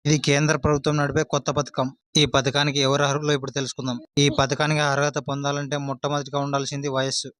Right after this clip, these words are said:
వయస్సు అనేది పద్దెనిమిది సంవత్సరాలు నిండి ఉండాలి. అలాగే భారతీయ పౌరుడై ఉండాలి. కనీసం ఎనిమిదో తరగతి పాస్ అయి ఉండాలి. ఎవరైతే కొత్తగా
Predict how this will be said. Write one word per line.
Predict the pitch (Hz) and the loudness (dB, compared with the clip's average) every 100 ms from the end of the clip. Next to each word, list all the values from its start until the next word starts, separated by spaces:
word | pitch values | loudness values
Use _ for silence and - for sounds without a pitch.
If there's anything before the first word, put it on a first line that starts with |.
| _ | _
వయస్సు | 139 143 - | 2 2 2
అనేది | 143 143 151 | 2 2 0
పద్దెనిమిది | 143 131 147 147 | 0 0 0 2
సంవత్సరాలు | 151 131 147 151 | 2 2 2 2
నిండి | 143 143 | 2 2
ఉండాలి. | 143 135 123 - _ _ | 2 2 -2 -6 _ _
అలాగే | 139 135 147 | 2 4 4
భారతీయ | 143 131 135 135 147 143 | 4 4 2 0 -2 -2
పౌరుడై | 135 139 139 143 | 0 0 0 0
ఉండాలి. | 139 135 123 123 _ - | 0 -2 -4 -6 _ 0
కనీసం | 139 139 143 143 156 147 | 4 4 4 4 2 2
ఎనిమిదో | 143 147 147 | 2 0 0
తరగతి | 147 147 143 | 0 -2 -2
పాస్ | 139 139 139 | 0 0 0
అయి | 147 | 0
ఉండాలి. | 143 135 131 - _ _ | 0 -2 -4 -12 _ _
ఎవరైతే | - 139 143 156 139 156 | 2 4 6 4 2 -2
కొత్తగా | - 139 151 147 | -2 -4 0 0